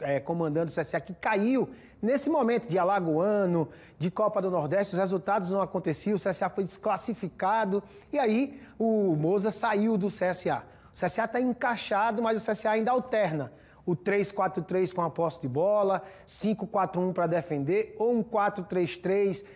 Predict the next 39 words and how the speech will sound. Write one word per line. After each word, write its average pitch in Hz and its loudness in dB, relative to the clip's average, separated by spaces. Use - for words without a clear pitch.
pra 185 0
jogar 170 2
mais 180 2
ofensivo, 185 0
com 175 -2
dois 175 2
volantes, 160 0
um 165 -2
meia, 175 2
três 175 0
atacantes. 190 -4
Ele 226 2
ainda 240 2
não 247 2
encaixou 269 0
esse 247 -2
modelo, 190 2
mas 180 0
pelo 262 0
menos 214 2
em 220 2
dois 214 2
jogos, 165 0
quer 214 0
seja 240 0
no 254 0
clássico 240 -2
contra 233 -2
o 233 -2
C 247 -4
R 226 -2
B, 156 2
quer 185 0
seja 233 0
na 185 0
quarta-feira 214 0
contra 208 -4
o 202 0
Bahia, 196 2